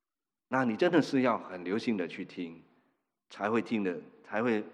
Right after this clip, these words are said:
留得住。但是今天呢，今天当然不是这样子了。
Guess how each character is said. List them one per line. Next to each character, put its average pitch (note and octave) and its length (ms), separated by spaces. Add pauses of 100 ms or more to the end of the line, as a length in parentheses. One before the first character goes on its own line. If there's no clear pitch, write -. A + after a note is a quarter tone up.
留 G2+ 160
得 G#2+ 80
住。 A2 260 (1040)
但 F3 140
是 F3 140
今 G3 260
天 G3 240
呢， A#2 260 (440)
今 D#3+ 120
天 D3+ 360
当 D3 120
然 A2+ 160
不 A2 140
是 G#2 220
这 G2+ 80
样 F2+ 180
子 D#2 140
了。 C#2 120